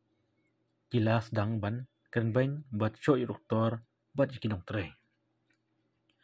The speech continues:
Ti kiberiu kibla syak kanok ki, bla syok ban yu Doktor Gohel, kebal penlong yu u ban mensau, bat kebal ngem ru ban penyap yu u.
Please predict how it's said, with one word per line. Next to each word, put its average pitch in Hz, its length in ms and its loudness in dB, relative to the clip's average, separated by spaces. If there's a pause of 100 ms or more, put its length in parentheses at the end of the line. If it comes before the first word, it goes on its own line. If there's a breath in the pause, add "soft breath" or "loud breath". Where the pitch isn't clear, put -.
(300 soft breath)
Ti - 160 0
kiberiu 185 280 8
kibla 127 200 2
syak 139 240 2
kanok 131 320 0
ki, 123 100 0 (720)
bla 123 160 2
syok - 160 2
ban 160 120 10
yu 147 80 4
Doktor 123 280 0
Gohel, 117 360 0
kebal 120 200 0
penlong 160 360 2
yu 120 120 2
u 123 80 0
ban 107 160 -2
mensau, 120 400 0
bat 120 160 -4
kebal 110 240 0
ngem 117 160 2
ru 139 160 0
ban 123 160 -4
penyap 107 320 -2
yu 104 160 -2
u. 85 200 -12